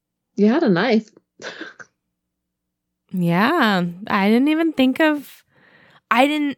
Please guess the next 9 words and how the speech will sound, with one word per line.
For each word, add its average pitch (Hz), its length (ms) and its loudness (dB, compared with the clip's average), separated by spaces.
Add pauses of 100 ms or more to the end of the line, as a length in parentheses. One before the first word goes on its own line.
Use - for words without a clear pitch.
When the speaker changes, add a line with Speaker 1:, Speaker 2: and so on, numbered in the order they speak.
Speaker 2:
my 214 220 2
mind 220 440 2
never 196 280 0
went 190 280 -2
to, 196 120 -10
like, 180 260 0
foolish 175 380 0
decisions 170 640 -2
that 160 240 -2